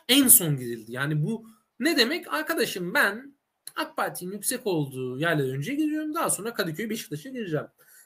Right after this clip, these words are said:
Zaten, e, biliyorsun ki Doğu'da bir saat önce açılıyor sandıklar. Bir saat önce veri alınıyor. E, Doğu Karadeniz de-, diye geliyor. Yani Doğu, İç Anadolu, Karadeniz diye geliyor sonuçta. E, ne oluyor? Tabii ki oranın ak Parti'nin yüksek olduğu yerler.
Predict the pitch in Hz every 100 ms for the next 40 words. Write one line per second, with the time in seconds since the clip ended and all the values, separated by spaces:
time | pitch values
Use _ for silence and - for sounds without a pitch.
0 | _ 151 190 190 220 214 208 185 160 156
1 | 165 175 208 196 214 156 208 - _ _
2 | _ 143 170 180 175 196 190 - - 160
3 | 131 139 208 - 202 190 190 170 196 196
4 | - 139 135 - - - 156 143 123 -
5 | - - _ _ _ - 151 202 220 165
6 | 160 143 135 127 120 110 107 120 214 -
7 | - _ - 160 139 165 202 214 208 190
8 | 196 196 180 160 160 - - 160 151 185
9 | 160 131 127 123 143 139 151 156 143 135
10 | 131 156 151 123 120 123 113 113 110 180
11 | 202 - 320 - - - _ 220 277 320
12 | 311 320 233 240 233 285 - 214 - 185
13 | 156 214 269 214 - - - 151 127 123
14 | 113 101 101